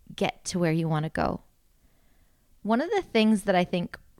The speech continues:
really holds people back is this idea that January is gonna be this beautiful, perfect, shiny, glittery month.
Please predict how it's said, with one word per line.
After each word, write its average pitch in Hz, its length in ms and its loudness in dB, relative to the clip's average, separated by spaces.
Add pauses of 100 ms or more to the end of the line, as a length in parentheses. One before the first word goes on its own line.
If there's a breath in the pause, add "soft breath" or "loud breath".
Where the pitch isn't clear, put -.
(120)
really 240 680 2
holds 185 380 0
people 180 300 0
back - 580 0
is 175 580 0 (440)
this 175 580 -2
idea 214 640 4
that 185 340 2 (600 soft breath)
January 196 880 4
is 160 120 0
gonna 160 220 0
be 160 480 -2
this - 320 -6 (320)
beautiful, 208 720 2
perfect, - 460 -2
shiny, 196 720 2 (160)
glittery 190 500 4
month. 156 540 -4